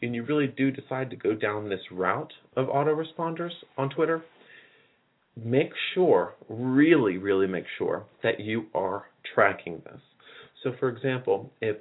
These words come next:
all of a sudden you start doing autoresponders and the new people that are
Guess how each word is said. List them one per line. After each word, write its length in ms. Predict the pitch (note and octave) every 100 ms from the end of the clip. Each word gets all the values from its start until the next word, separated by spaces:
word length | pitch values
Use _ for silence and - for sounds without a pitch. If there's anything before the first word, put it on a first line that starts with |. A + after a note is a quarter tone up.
| -
all 160 | C3
of 60 | D3+
a 120 | C#3+
sudden 300 | C3+ G#2+ G2
you 80 | G2+ -
start 220 | A#2+ A2+
doing 180 | A#2+ G#2 C#3+
autoresponders 720 | F3 C#3 G#2 F#2+ F2+ F2+ G2 - - - -
and 140 | G#2+
the 60 | G#2
new 200 | A#2 C#3+
people 360 | - C#3 C3 A2+
that 100 | G2+
are 180 | F2+